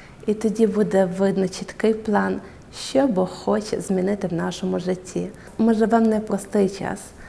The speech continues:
Навколо війна, розруха,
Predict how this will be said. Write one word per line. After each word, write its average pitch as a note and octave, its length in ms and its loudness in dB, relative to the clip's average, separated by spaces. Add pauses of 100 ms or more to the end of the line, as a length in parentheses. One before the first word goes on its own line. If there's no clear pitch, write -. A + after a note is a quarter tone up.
(360)
Навколо A3 560 4
війна, G3 560 4 (1400)
розруха, G3 680 0